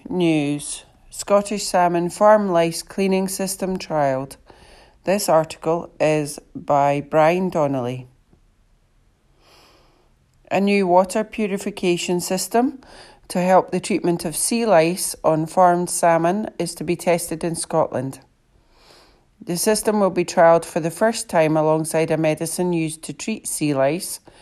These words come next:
in what is claimed could provide a boost for fish health and clean w-, the water in which they have been treated. It comes against the backdrop of forty million pounds a year costs of managing sea lice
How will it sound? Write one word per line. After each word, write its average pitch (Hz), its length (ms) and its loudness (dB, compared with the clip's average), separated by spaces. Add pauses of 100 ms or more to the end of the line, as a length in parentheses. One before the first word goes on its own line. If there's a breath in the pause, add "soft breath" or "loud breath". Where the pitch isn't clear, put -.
(400 loud breath)
in 165 160 2
what 165 240 4
is 165 100 -4
claimed 180 460 0
could 233 280 -4
provide 156 440 2
a 147 80 0
boost 185 420 -4
for - 180 -4
fish 190 340 -6
health 147 480 0 (720 soft breath)
and 160 280 0
clean 196 260 0
w-, 180 340 -2
the 160 140 0
water 170 600 4
in 156 180 0
which - 280 -2
they 160 140 0
have 165 180 -4
been 160 200 -2
treated. 147 500 -6 (1400)
It - 240 0
comes 180 260 2
against 170 320 0
the 170 60 -4
backdrop 196 720 4
of 165 160 2
forty 180 380 -2
million 156 380 0
pounds 160 320 0
a 165 60 0
year 156 300 4
costs 170 600 0
of 160 200 -2
managing 151 520 0
sea 185 220 -4
lice 165 600 0